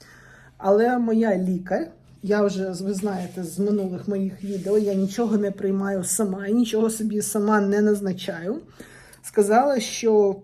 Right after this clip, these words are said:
під час вагітності я можу приймати парацетамол.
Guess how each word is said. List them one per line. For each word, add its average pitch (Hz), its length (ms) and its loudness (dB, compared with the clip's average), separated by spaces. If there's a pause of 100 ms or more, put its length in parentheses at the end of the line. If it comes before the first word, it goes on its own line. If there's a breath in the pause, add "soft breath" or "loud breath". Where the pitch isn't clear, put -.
(440)
під 214 140 -2
час 208 280 2
вагітності 226 640 -2
я 202 200 0
можу 214 420 2
приймати 196 500 -2
парацетамол. 190 960 -6